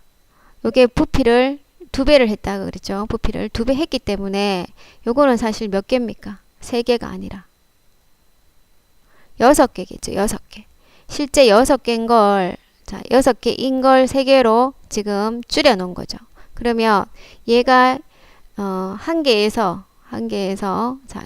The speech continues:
여섯 개로 증가했죠. 그러면 결국은 얘 육 엑스는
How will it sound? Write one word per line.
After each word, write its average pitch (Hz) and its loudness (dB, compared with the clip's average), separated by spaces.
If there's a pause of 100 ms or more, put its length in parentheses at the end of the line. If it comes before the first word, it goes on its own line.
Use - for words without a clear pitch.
여섯 220 6
개로 262 4 (400)
증가했죠. 220 -6 (120)
그러면 214 -6
결국은 208 -2
얘 208 -2
육 214 -4
엑스는 208 -2